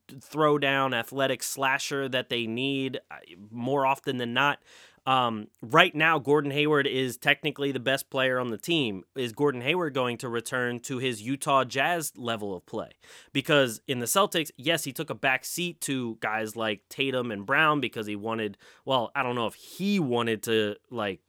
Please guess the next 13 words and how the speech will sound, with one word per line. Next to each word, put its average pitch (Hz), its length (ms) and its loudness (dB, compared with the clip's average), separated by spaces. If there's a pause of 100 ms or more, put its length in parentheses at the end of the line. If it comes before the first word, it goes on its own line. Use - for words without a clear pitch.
(420)
um, 101 500 -4 (760)
uh, 85 100 -12 (480)
watch 127 380 2
them 123 180 -2
grow, 113 400 2
but, 107 340 -2
you 120 140 -8
know, 110 180 -4
the 117 60 -6
Celtics 127 480 0
did. 98 260 -6 (520)
Uh, 117 340 0 (100)
but 147 300 2